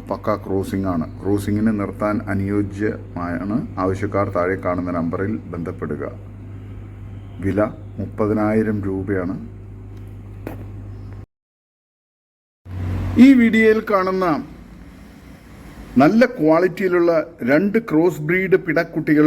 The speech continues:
വിൽപ്പനയ്ക്ക്. നല്ല തീറ്റയും കുടി ഇടനീട്ടവും നല്ല വളർച്ചയുള്ള നല്ല ക്വാളിറ്റിയുള്ള ഈ രണ്ട് പിടക്കുട്ടികൾക്ക് വില ചോദിക്കുന്നത് പതിനാറായിരത്തി എണ്ണൂറ്റി അൻപത് രൂപയാണ്. സ്ഥലം മലപ്പുറം ജില്ലയിൽ ഇടവണ്ണ.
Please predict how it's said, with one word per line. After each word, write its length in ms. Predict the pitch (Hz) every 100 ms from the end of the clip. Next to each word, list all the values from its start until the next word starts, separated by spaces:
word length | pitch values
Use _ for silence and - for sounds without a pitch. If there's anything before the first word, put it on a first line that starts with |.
| 143
വിൽപ്പനയ്ക്ക്. 580 | 139 131 127 127 127 110 90 - - - - _ - - -
നല്ല 140 | 101 123
തീറ്റയും 320 | 131 143 156 151
കുടി 120 | 147 147
ഇടനീട്ടവും 540 | 135 135 143 147 147 147 127
നല്ല 180 | 127 151 131 113 - - - - - - - - 107
വളർച്ചയുള്ള 680 | 127 135 139 156 135 127 120 - - 101
നല്ല 260 | 120 147 160 156 - - - - - - - -
ക്വാളിറ്റിയുള്ള 600 | 131 127 135 139 139 127 123 - - 147
ഈ 20 | 165 180 - - - - 123
രണ്ട് 200 | 143 156 143
പിടക്കുട്ടികൾക്ക് 760 | 135 139 151 156 151 147 151 131
വില 160 | 135 151
ചോദിക്കുന്നത് 640 | 156 147 147 147 139 135 135 -
പതിനാറായിരത്തി 960 | 135 131 139 139 139 139 143 151 151 156 139
എണ്ണൂറ്റി 340 | 123 135 131 143 117
അൻപത് 400 | 123 127 127 127
രൂപയാണ്. 540 | 120 123 123 120 107 117 139
സ്ഥലം 280 | - 117 117
മലപ്പുറം 380 | 113 113 120 120 117
ജില്ലയിൽ 280 | 113 110 107 101
ഇടവണ്ണ. 300 | 98 104